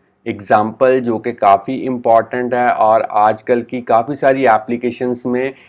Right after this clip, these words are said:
इस तरीके की जो फंक्शनैलिटी है उसकी हमें ज़रूरत पड़ती है।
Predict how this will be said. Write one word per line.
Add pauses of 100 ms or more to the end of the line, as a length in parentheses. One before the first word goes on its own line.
(240)
इस
तरीके
की
जो
फंक्शनैलिटी
है
उसकी
हमें
ज़रूरत
पड़ती
है।